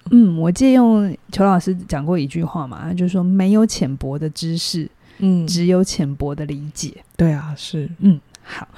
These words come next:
Speaker 1: 所以我们介绍完行为主义的这个主要概念之后呢，最后我们再用最后的，呃，十几分钟，我们来讨论它的这个治疗技巧。
Speaker 2: 哦，
Speaker 1: 嗯。
Speaker 2: 要来，要来有，我们来想象那个画面了，有没有？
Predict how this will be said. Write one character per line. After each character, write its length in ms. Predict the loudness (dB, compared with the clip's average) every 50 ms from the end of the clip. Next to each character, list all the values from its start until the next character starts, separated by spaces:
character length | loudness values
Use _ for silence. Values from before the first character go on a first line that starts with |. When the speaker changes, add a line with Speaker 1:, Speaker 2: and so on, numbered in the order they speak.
| -20 -20 -20 -12
Speaker 1:
所 140 | -6 -2 0
以 80 | 0 0
我 80 | 0
们 160 | 0 -2 -6
介 240 | -4 -2 0 2 2
绍 220 | 2 0 -2 -2 -4
完 280 | -4 -4 -4 -4 -6
行 300 | -6 -6 -6 -4 -4 -2
为 160 | -2 -2 -2
主 240 | -4 -6 -8 -10 -8
义 160 | -6 -6 -4 -4 -4
的 160 | -6 -8 -8
这 160 | -8 -8 -10
个 180 | -10 -8 -10 -10
主 140 | -8 -6 -4
要 140 | -4 -2 -2
概 160 | 0 0 2
念 200 | 2 2 2 2
之 200 | 2 2 2 2
后 180 | 2 2 2 2
呢， 240 | 2 2 0 0 -2 -4 -10 -20 -20 -20 -6
最 140 | -2 0 2
后 160 | 4 4 4
我 40 | 4
们 160 | 2 0 -2
再 280 | -2 -2 -2 0 0 0
用 300 | 0 0 0 0 0 0
最 120 | 0 0
后 160 | 2 2 0
的， 280 | 0 -2 -2 -4 -6 -6
呃， 500 | -8 -8 -10 -10 -10 -10 -10 -10 -10 -10
十 160 | -10 -10 -10
几 140 | -8 -8 -6
分 160 | -4 -2 0
钟， 100 | 2 2
我 80 | 2 0
们 80 | -2 -2
来 140 | -4 -6
讨 240 | -6 -8 -8 -8 -6
论 240 | -4 -2 0 0 -2
它 220 | -2 -4 -8 -8
的 120 | -8 -8 -8 -8
这 120 | -10 -12
个 120 | -12 -14 -16 -14 -10
治 180 | -2 0 0
疗 140 | 2 0 0 -4
技 160 | -6 -8 -8
巧。 200 | -8 -8 -10 -10 -12 _ _ _ -6
Speaker 2:
哦， 380 | -4 -2 0 0 0 0 0 -2 -4 -6 -10 -14 _ _ -20 -2 0
Speaker 1:
嗯。 200 | 2 2 2 2
Speaker 2:
要 220 | 0 0 -2 -2
来， 200 | -4 -6 -8 -10 -14 _ _ -4
要 200 | -2 -2 0 0
来 60 | -2
有， 200 | -2 -4 -6 -8 -12 _ -18 -16 -6
我 100 | -2 0
们 100 | 0 2
来 80 | 2 0
想 160 | 0 0 0
象 200 | 0 0 2 2
那 60 | 2 0
个 100 | 0 0
画 260 | 0 2 2 2 2
面 240 | 2 0 0 0 -2 -4
了， 100 | -4 -6
有 80 | -4
没 80 | -4 -4
有？ 220 | -4 -4 -4 -6